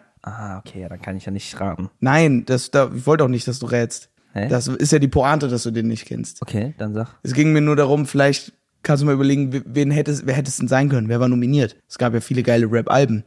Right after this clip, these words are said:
Speaker 2: Also es gab ja viel, was rausgekommen ist, so. Also, wer hat es verdient?
Speaker 1: Ja.
Speaker 2: Travis Scott hat seit fünf Jahren keinen Performance-Grammy bekommen und hat immer diese mega krassen Performances. Also, warum kriegt der nicht Performance-Ding?
Speaker 1: Ah, äh, nee, doch nicht.
Speaker 2: Und jetzt pass auf.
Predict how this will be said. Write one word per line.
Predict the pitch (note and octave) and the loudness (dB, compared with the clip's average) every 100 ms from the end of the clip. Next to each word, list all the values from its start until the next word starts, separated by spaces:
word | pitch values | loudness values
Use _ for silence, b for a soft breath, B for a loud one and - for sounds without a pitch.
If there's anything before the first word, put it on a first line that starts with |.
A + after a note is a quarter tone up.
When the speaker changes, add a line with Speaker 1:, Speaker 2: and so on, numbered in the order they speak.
| - | -8
Speaker 2:
Also | A#2+ | -6
es | A2+ | -2
gab | A#2+ A#2+ | -2 -2
ja | B2 | -4
viel, | - C#3 | -2 0
was | A#2+ B2 | 0 2
rausgekommen | D#3+ F#3 B2 A2+ A2+ | 2 2 -2 0 0
ist, | D3 - | 0 0
so. | B2+ D#3 E3 B B | 2 4 2 B B
Also, | - A2+ A#2+ A2+ - _ _ - | -6 -2 -2 -2 -10 _ _ -10
wer | A#2+ | -8
hat | A2 | -8
es | A#2 | -4
verdient? | C#3+ D#3 D#3+ - _ B B B | 0 2 2 0 _ B B B
Speaker 1:
Ja. | B2 C3+ | 2 2
Speaker 2:
Travis | C3 | 2
Scott | - C#3+ D3 | 2 2 2
hat | C#3 | 2
seit | C3+ B2+ | 0 0
fünf | D#3+ C#3+ | 0 2
Jahren | D3 C#3+ | 2 2
keinen | C#3 C#3 C#3 B2+ | 2 2 2 0
Performance-Grammy | C#3 C3+ D3 D3+ - C3 A#2+ | -2 2 2 2 2 2 2
bekommen | A#2 A#2+ B2 B2+ | 2 0 0 0
und | C3+ B2+ | 2 2
hat | C3 | 2
immer | C3 B2+ | 0 0
diese | B2+ B2+ C3 B2 b b | -2 0 0 -2 b b
mega | - C3 C3 | 0 2 4
krassen | B2 B2+ - B2 | 2 -2 -2 -2
Performances. | B2 C#3 G3+ C3 A2+ A2 | 0 4 4 2 -2 -6
Also, | - A#2 A2+ | -4 -4 -4
warum | A#2+ A2+ | -6 -8
kriegt | - A2+ - - _ _ | -8 -10 -12 -20 _ _
der | A#2 A#2 | -4 -4
nicht | A2+ - | -4 -8
Performance-Ding? | - - C#3 A#2+ A#2+ - B B B B B | -10 -2 -2 -2 -6 -10 B B B B B
Speaker 1:
Ah, | G#3+ G#3 F#3+ F3 E3+ C#3+ C#3 | 2 4 4 2 0 -2 -6
äh, | - | -6
nee, | A#2+ G#2+ | -6 -4
doch | G2+ | -8
nicht. | G2 - | -12 -6
Speaker 2:
Und | C3+ | -2
jetzt | C#3+ C#3+ | 0 2
pass | D3+ | 2
auf. | C3 A2+ - | 2 0 -6